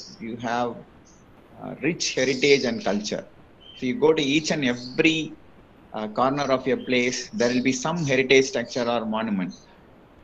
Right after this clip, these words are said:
So though there are a lot of, uh,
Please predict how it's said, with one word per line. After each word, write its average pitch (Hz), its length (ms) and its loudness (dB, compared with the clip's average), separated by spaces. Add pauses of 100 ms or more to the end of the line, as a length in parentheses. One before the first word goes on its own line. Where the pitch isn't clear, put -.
(160)
So 147 460 2 (180)
though 185 400 4 (640)
there 156 160 2
are 180 120 4
a 156 40 -2
lot 165 280 2
of, 165 160 2
uh, 131 480 6